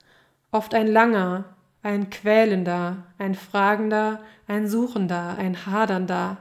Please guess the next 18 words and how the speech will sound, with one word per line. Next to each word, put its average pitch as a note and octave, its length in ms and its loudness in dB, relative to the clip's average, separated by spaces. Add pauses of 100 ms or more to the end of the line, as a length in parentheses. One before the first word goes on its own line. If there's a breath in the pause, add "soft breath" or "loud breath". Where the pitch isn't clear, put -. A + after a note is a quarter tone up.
ein G3 160 -4
schmerzhafter, G#3+ 1040 -4 (720 soft breath)
ein G#3 180 0
erlösender G#3+ 640 0
Prozess. - 720 -10 (2000)
Selbst G#3+ 520 0
versöhnt G#3+ 480 2
sein G3+ 460 0
ist F3+ 220 -8
ein F#3 160 -4
Prozess. F#3 640 -10 (500 soft breath)
Der G#3 180 0
innere A#3+ 360 6
Friede A#3+ 480 2
muss F#3 220 -4
immer G#3+ 320 0
wieder G3+ 280 0
ausgehandelt, F3+ 760 -2